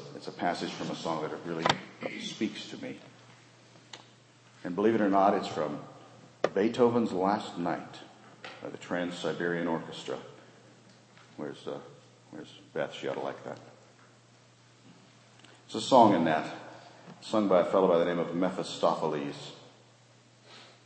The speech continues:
And Mephistopheles is talking about these very things.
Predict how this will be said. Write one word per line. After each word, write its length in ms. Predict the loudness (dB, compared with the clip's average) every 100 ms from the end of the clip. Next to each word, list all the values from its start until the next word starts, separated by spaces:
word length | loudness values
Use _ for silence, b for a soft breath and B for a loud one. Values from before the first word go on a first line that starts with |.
| -20 -20 -20 -4
And 120 | 2
Mephistopheles 800 | 2 2 4 6 6 2 -2 -6
is 140 | -8 -2
talking 320 | -2 -2 -4
about 240 | -2 -4
these 140 | -6 -6
very 280 | -4 -4
things. 440 | -4 -8 -10 -14